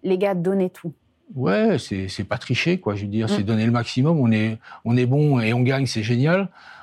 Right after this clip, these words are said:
Speaker 2: On donne tout, on est moins bon, on perd. Mais si on a tout donné, c'est, on
Speaker 1: Au moins, on a tout donné.
Speaker 2: Voilà.
Speaker 1: C'est Juste Fontaine, l'entraîneur. On
Speaker 2: Oui.
Speaker 1: va, pour continuer à parler de légende.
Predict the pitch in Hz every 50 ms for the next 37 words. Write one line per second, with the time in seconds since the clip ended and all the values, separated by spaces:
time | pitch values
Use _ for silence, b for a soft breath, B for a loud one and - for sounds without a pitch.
0 | B B - 214 135 123 143 143 143 123 - 147 151 156 160 160 151 147 139 131
1 | 123 - _ _ _ _ _ _ _ _ - 107 110 120 123 131 135 131 135 131
2 | 123 123 127 139 139 127 123 120 117 - - 147 165 175 170 135 110 98 101 107
3 | 110 107 104 101 - - 117 113 117 120 - 131 120 127 127 135 147 147 131 -
4 | - - - - - - 101 95 101 101 - 233 - - 143 - _ _ _ _
5 | _ _ _ - - _ _ - 202 208 240 247 247 226 214 190 190 - 208 180
6 | 180 175 160 135 - 95 95 92 87 82 - _ _ _ B B B B B B
7 | B B B B _ _ - - - 233 202 208 269 311 - - - 240 240 233
8 | 233 220 226 220 196 190 190 - - 175 185 175 170 185 - _ _ - 170 175
9 | 170 170 175 165 165 - 185 160 160 - 165 175 175 160 170 170 160 - 160 160
10 | 170 160 151 151 175 165 165 165 180 190 214 240